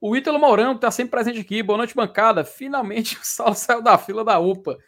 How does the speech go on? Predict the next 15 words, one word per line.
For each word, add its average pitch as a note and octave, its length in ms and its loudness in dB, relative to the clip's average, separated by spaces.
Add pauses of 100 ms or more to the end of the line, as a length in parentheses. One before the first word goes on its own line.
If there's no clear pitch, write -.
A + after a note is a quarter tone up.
(360)
Então G#3 140 -8
aí, B3+ 260 -4
Saulo, D3 300 0
<laughs> F#3 420 -8
finalmente G#3 300 -8
você G#3 80 -10
tá G3 120 -4
de F3 120 -6
volta E3+ 240 -6
aqui, C#3+ 160 -10
rapaz. C3 340 -8
É, D#3 240 -6 (460)
é D3 120 -6
como G3+ 200 -8
diz F#3+ 220 -10